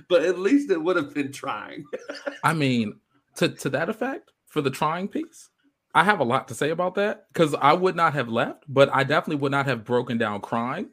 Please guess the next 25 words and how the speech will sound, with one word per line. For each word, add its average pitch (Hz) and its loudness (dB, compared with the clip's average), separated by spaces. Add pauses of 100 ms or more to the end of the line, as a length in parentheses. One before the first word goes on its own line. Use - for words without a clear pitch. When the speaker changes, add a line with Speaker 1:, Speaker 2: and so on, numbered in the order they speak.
(140)
Speaker 2:
like 123 0
K-Dog 160 -2
did. 196 -4 (360)
When 156 0
she, 240 -6 (680)
like, 139 2
fell 151 0
on 156 -8
the 151 -4
bed 120 -2 (120)
and, 127 -2
like, 120 -4
broke 131 0
down 117 -2
crying, 113 -6
I'm 151 -6
like, 127 -6
"I 113 -6
need 131 -8
you 101 -10 (520)
to 110 -10
get 117 -4
your - -2
ass 131 -4
up, 101 -4